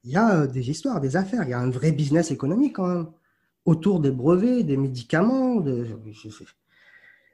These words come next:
et il y a, euh, quelque chose qui est dangereux qui se passe autour de la médecine et de la science, malheureusement, qui est utilisé, ça, les affaires éclatent régulièrement. Si les sceptiques, les rationalistes et,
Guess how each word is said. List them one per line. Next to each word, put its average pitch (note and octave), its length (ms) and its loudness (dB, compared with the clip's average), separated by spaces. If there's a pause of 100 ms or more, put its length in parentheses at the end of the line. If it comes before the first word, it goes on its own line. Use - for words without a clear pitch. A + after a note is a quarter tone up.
(140)
et C3 320 0
il C3 80 -2
y C#3 80 0
a, B2+ 320 2
euh, B2 260 -4 (1080)
quelque D#3+ 140 4
chose F#3 180 4
qui D#3+ 140 2
est C#3 40 0
dangereux G3+ 420 4
qui F#3 120 -2
se - 60 -6
passe D3+ 200 -4
autour D#3+ 160 -2
de C#3 60 2
la B2+ 60 0
médecine C3 340 -2
et - 20 0
de A#2+ 60 -2
la A#2 100 -6
science, - 460 -2
malheureusement, D3+ 500 0
qui - 120 -4
est C3+ 40 0
utilisé, D#3+ 540 0
ça, B2 200 -4
les A2 160 -6 (760)
affaires B2 220 -8
éclatent B2 260 -8
régulièrement. C3+ 640 -4 (1000)
Si - 200 0
les G3+ 80 4
sceptiques, F#3 420 -4
les D3 80 -2
rationalistes C3+ 640 -6
et, A2+ 140 -12